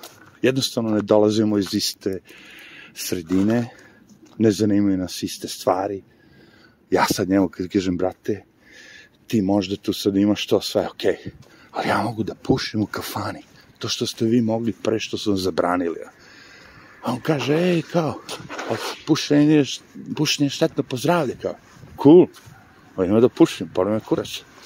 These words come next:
<laughs> Zato što mi se hoće. <laughs> Svi mi se slušao neki video od lika.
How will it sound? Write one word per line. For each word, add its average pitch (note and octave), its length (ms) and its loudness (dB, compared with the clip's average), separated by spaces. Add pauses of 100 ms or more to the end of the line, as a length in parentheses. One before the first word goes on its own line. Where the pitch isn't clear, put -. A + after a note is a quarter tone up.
(680)
<laughs> - 1600 -12
Zato A#2 200 0
što - 200 4
mi C#3+ 60 8
se - 200 -2 (540)
hoće. B2 440 0 (1600)
<laughs> - 600 -8
Svi - 220 6
mi D#3 80 6
se B2 140 -2
slušao C3+ 360 2
neki A2+ 280 2
video G#2+ 220 6
od F2+ 80 -2
lika. F#2+ 320 -2